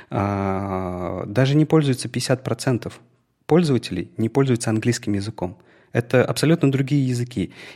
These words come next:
И в их текущем состоянии они не могут взять и вкатить в дефолтную тему атрибуты lang е-, э, равен in, ен, потому что они просто, они испортят. Это, э, испортят всем остальным,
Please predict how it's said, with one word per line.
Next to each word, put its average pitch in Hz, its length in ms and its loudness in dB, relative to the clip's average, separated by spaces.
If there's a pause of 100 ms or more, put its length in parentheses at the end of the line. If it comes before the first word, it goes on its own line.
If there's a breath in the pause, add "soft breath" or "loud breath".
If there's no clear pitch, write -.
И 120 280 4
в 117 140 2
их 143 140 2
текущем - 580 0
состоянии 147 640 2
они 120 140 4
не 139 100 4
могут 120 260 2
взять 113 360 0
и - 20 -8
вкатить 113 400 -4
в 107 40 -8
дефолтную 110 500 2
тему 160 400 2
атрибуты 120 480 0
lang 120 240 2 (200)
е-, 117 380 -2
э, 101 260 0
равен 110 300 2 (180)
in, 104 320 0
ен, 101 300 0 (120)
потому 104 280 2
что 104 340 0 (720 loud breath)
они 139 220 6
просто, 135 380 2
они 139 160 6
испортят. - 420 0
Это, 123 180 2 (160)
э, - 480 0
испортят 143 380 0
всем - 240 0
остальным, 143 560 4